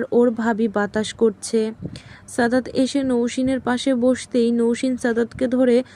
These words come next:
ফুঁপিয়ে কেঁদে দেয়। "কাঁদিস না, পরে আরও ক্লান্ত হয়ে পড়বি।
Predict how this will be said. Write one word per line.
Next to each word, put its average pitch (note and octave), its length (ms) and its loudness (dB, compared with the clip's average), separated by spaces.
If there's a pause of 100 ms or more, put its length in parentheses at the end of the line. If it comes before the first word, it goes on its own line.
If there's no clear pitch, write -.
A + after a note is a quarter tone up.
(180)
ফুঁপিয়ে A#3+ 400 2
কেঁদে A3 340 2
দেয়। G#3 320 0 (880)
"কাঁদিস A3+ 420 0
না, G#3+ 340 -2 (580)
পরে B3 360 2
আরও A#3+ 300 2
ক্লান্ত A3 420 0
হয়ে A3+ 240 2
পড়বি। G#3+ 520 0